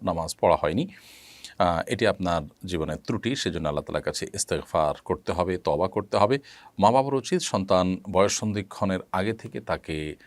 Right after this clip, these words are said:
বয়স সন্ধিক্ষণে যে আল্লাহ তাআলার বিধিবিধানগুলো প্রযোজ্য হয়, সে বিষয়গুলো সম্পর্কে ওয়াকিফাল করা।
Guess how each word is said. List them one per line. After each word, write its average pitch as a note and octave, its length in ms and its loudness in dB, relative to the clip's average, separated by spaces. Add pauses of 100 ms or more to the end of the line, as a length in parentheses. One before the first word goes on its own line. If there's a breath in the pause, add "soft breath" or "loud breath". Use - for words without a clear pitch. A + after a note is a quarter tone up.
(240 soft breath)
বয়স F#2 180 4
সন্ধিক্ষণে G2 680 -4
যে A#2+ 120 -2
আল্লাহ F#2 180 2
তাআলার E2 160 0
বিধিবিধানগুলো D#2+ 540 -4
প্রযোজ্য F2 380 -4
হয়, C3 140 -2
সে - 140 -6
বিষয়গুলো D2+ 360 -4
সম্পর্কে - 420 -6
ওয়াকিফাল - 460 -4
করা। D2+ 260 -4